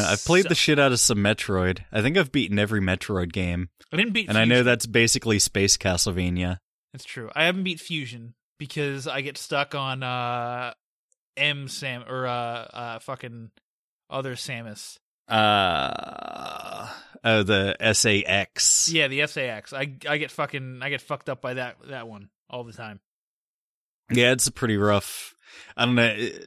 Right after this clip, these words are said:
Speaker 1: Until you get, I think it's, uh, I think until you get the plasma beam, you just have to fucking run away every time you see
Speaker 2: Well,
Speaker 1: it.
Speaker 2: no, I, like, I get to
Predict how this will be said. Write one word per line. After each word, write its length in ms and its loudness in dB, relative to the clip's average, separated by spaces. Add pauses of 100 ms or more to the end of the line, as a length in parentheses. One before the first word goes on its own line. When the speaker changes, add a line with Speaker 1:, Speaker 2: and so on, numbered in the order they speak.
(140)
Speaker 1:
Until 380 4
you 160 2
get, 380 4 (320)
I 100 2
think 260 0
it's, 300 4
uh, 400 6 (2250)
I 40 -4
think 220 0
until 280 2
you 80 4
get 180 0
the 60 -4
plasma 680 2
beam, 580 0 (600)
you 120 0
just 180 2
have 200 4
to 80 -10
fucking 380 0
run 200 2
away 320 2
every 200 -2
time 240 0
you 80 0
see 180 0
Speaker 2:
Well, 160 4
Speaker 1:
it. 80 -2
Speaker 2:
no, 200 4
I, 180 2 (100)
like, 240 -2
I 160 2
get 340 -6
to 320 -6